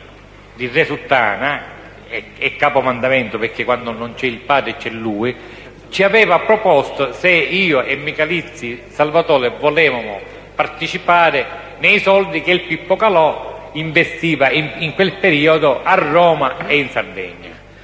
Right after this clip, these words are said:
Siccome noi, cioè, eravamo da poco messi in, in questo grosso giro di droga, e oltre il Michalizzi con, eh, il Riccobone avevano intenzione di aprire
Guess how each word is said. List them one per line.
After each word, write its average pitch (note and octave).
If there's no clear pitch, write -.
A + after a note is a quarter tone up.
Siccome G3+
noi, F#3
cioè, -
eravamo D#3+
da D#3
poco D3
messi C#3
in, B2+
in C3
questo D3
grosso B2+
giro B2+
di B2
droga, A2+
e D#3+
oltre E3
il B2+
Michalizzi D3
con, D3+
eh, B2
il C3+
Riccobone C3
avevano C3+
intenzione B2+
di A#2+
aprire B2